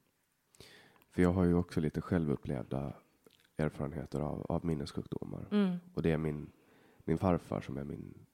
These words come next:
Speaker 2: Mm.
Speaker 1: hjälte
Speaker 2: Mm.
Speaker 1: på, på alla
Speaker 2: Mm.
Speaker 1: sätt, liksom. Och min stora förebild. Han, eh,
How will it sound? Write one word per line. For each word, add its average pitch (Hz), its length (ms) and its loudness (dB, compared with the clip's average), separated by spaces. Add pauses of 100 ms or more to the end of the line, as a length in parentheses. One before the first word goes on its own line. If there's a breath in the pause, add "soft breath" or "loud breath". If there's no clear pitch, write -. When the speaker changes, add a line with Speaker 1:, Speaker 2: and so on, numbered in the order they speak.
(140)
Speaker 2:
Mm. 190 220 6
Speaker 1:
hjälte - 440 0 (140)
Speaker 2:
Mm. 208 240 4
Speaker 1:
på, - 140 -4 (100)
på - 220 -6
alla - 260 -6
Speaker 2:
Mm. 190 80 6
Speaker 1:
sätt, 180 320 -2
liksom. - 340 -10
Och 52 60 -10
min 67 160 -6
stora 73 260 0
förebild. 69 640 -2 (760 soft breath)
Han, 80 380 -2
eh, 55 60 -6